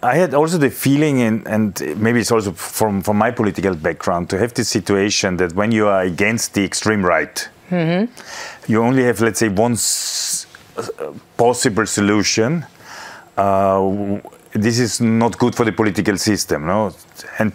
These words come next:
Speaker 1: of course, Macron instincted himself as saying, "I, I'm the one which can beat, uh, Le Pen, and therefore vote for me." But I think his program is, is far from being, uh, let's say,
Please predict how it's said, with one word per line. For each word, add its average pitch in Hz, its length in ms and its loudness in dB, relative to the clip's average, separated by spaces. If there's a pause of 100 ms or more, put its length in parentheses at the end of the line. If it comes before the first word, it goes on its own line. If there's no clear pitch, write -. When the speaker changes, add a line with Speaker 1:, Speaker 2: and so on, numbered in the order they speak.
(100)
Speaker 1:
of 110 100 -2
course, - 380 0
Macron 113 560 0
instincted 117 680 0
himself 104 420 0
as 101 140 -2
saying, 101 380 0
"I, 92 340 -2 (400)
I'm 98 160 0
the 95 80 2
one 90 300 0
which 90 200 -2
can 90 240 -2 (200)
beat, 98 320 0
uh, 80 560 0
Le 85 160 -2
Pen, 127 300 0
and 90 120 -2
therefore 92 280 0
vote 90 260 0
for 90 100 -2
me." 110 240 -2 (480)
But 104 140 2
I 113 80 2
think 117 500 -2
his 104 240 0
program 139 480 0
is, - 260 -2
is - 200 -4
far 107 320 2
from 87 240 -2
being, 90 520 -2
uh, 78 380 0
let's 78 160 -4
say, 82 300 -2